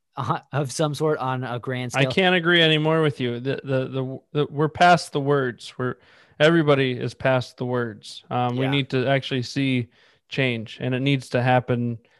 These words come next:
Speaker 2: right now.
Speaker 1: Yeah.
Speaker 2: So
Speaker 1: And,
Speaker 2: I'm
Speaker 1: dur-, during the trial of George Floyd, where a man was unjustly murdered, in the same city, another man is unjustly murdered. It is, yeah, pretty
Speaker 2: Yeah.
Speaker 1: atrocious.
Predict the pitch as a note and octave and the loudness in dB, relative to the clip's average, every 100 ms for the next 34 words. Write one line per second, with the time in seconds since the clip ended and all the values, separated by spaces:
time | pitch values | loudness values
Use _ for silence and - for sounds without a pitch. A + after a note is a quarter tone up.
0 | _ _ _ B2+ B2 C3 C3 B2+ - - | _ _ _ -10 0 2 4 2 -4 -16
1 | - _ B2 B2+ B2 A2+ A2 - _ _ | -20 _ -4 0 0 0 -6 -14 _ _
2 | A2+ G#2 G2 C#3 C#3 B2+ C3 D3 - F#3+ | -8 -6 -6 -4 -2 2 2 0 -2 -2
3 | F#3+ C#3+ G3+ A3 G3+ - D#3 C#3 B2+ G#2 | -2 -2 -2 -2 -4 -4 -2 0 0 -4
4 | F#2+ - _ C3 A#2 B2+ B2 - C3 A#2 | -8 -14 _ -10 -4 -4 -4 -6 -6 -4
5 | G#2+ F#2+ - _ - C3 C3 C3+ C3 B2+ | -6 -10 -16 _ -8 -4 -2 -2 -2 -4
6 | A#2+ A2 C3+ - D3 D3 G#2 D3+ C3 - | -6 -8 -12 -4 -2 -2 -2 -2 -2 -2
7 | C#3 B2+ B2+ A#2 G#2 F2+ F2+ _ _ _ | -4 -2 -4 -4 -8 -12 -14 _ _ _
8 | _ _ E3+ F3 F#3+ F3 - G3 G3 E3+ | _ _ -6 -4 -2 -2 -2 -2 -2 -2
9 | G3+ D3+ B2 F#2 E2 _ _ D3 C#3 C3 | 0 0 -2 -8 -18 _ _ -4 -2 0
10 | B2+ B2 A#2+ A#2+ A#2+ A#2 A2+ G#2 A#2 G#2+ | 0 -2 -4 -4 -6 -6 -8 -8 -10 -10
11 | F#2+ F2 F2 G2 F#2+ F2 - F#2+ F2 - | -10 -12 -12 -14 -16 -18 -16 -16 -16 -18
12 | _ _ - - - - _ - F#3+ D3+ | _ _ -20 -20 -20 -20 _ 0 2 2
13 | - G#2 A2 G#2+ - - | 0 -8 -8 -10 -14 -18